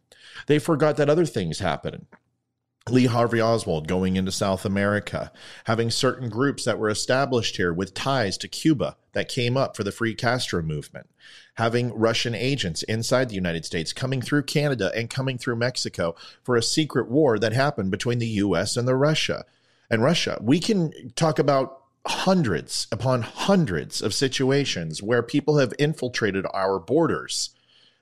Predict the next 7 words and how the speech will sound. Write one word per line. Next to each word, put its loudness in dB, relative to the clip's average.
through 4
the 2
illegal 2
crossing -4
of 2
our 0
border. -8